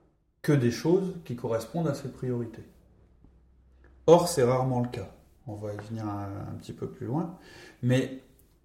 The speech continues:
gérer son agenda, c'est bien là où on gère de manière efficace plutôt qu'efficiente. C'est-à-dire que si on met des choses dans son agenda,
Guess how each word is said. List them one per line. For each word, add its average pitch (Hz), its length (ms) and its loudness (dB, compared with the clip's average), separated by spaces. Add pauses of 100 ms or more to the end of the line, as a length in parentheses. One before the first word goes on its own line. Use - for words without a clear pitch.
(340)
gérer 127 420 6
son 123 200 -2
agenda, 120 640 2
c'est - 260 -4
bien 113 180 -4
là 135 460 4
où 117 180 -2
on 107 160 -4
gère 110 440 0 (180)
de 110 80 -10
manière 101 320 -8
efficace 120 580 0
plutôt - 320 -10
qu'efficiente. 110 720 -12
C'est-à-dire 117 460 -4
que - 140 -8 (340)
si - 220 -2
on 123 100 4
met 127 160 2
des 120 160 4
choses 123 480 0
dans 107 140 -8
son - 200 -10
agenda, 110 560 2